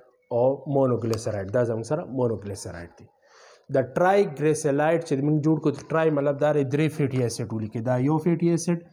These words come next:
سیکنډ فیټي اسید دا شو، دې سره هم اکسیجن، د سره آر او دې ځای کې زموږ سره دا بل شو، دارنګې دلته هم ډبل بانډ او، او آر. اوس دا زموږ سره څه شو؟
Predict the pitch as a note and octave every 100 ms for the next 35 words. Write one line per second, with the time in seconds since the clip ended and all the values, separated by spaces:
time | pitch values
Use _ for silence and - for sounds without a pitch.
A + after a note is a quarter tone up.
0 | _ - _ - D3 D3+ C#3+ C#3+ C#3 C#3
1 | B2+ - C3 A#2+ C3+ D#3 D#3+ B2 C3 C#3+
2 | D3 C#3+ C#3+ D3 D3 C#3 B2+ - B2 -
3 | C3+ C3+ C#3+ C#3+ - - - - C#3 B2
4 | A#2+ A2+ A#2 A#2+ B2 A#2+ A#2 A#2 A2+ A#2
5 | A2 G#2+ - _ _ _ _ C3 A#2+ A2
6 | C3 - E3 - _ _ _ _ A2+ A#2
7 | G#2+ G#2 A2+ C#3+ _ _ _ _ _ _
8 | - _ _ - _ _ - A#2 A#2 A#2
9 | B2+ B2 B2 B2+ A#2+ B2 B2 B2+ B2+ C3
10 | - - A2 - G2+ - _ - - D#3
11 | D3 D#3+ F#3+ D#3+ D3 D3+ D#3 C3+ B2+ E3+
12 | E3 F3+